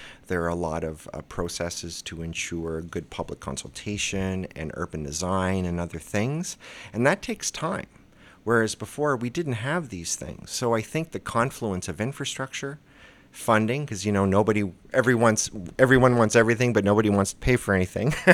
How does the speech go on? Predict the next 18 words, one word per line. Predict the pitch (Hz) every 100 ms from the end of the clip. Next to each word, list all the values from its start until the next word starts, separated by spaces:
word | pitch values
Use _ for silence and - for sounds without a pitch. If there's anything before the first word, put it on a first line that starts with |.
| -
<laughs> | 170 165 -
right? | 127 117 196 - 175 214 233 226 -
And, | 131 127 123
and | - 120 117
new | 120 135
regulations, | 117 117 110 104 107 147 - 95 98 - -
I | 107
think | - 123
the | 101
sum | - - 135
of | 139 98
these | 98 87 -
things | 165 202 101 69 - -
is | 104 98 104
making | 107 - 113
it | 110
very | - 92 104 107 107
slow | - - 98 131 90 92